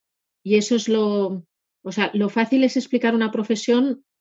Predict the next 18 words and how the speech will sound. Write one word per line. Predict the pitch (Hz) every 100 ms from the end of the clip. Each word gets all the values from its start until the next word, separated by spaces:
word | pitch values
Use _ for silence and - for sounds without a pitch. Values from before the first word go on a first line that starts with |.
| _ _ _
cuando | 202 208 196
todo | 233 240
el | 240
mundo | 247 247
hace | 240 220
lo | 196
mismo. | 240 190 160 165
Es | 180 190 185 -
todo | 220 214
muy | 214 208
estandarizado, | 196 208 190 190 185 - 247 254 240 240 226
todo, | 208 196 196 190 - _ _ _ -
eh, | 170 143 202
entonces | 202 226 247
es | 233
muy | 233 226
fácil | 233 226 214 175
explicar | 170 - 170 170 165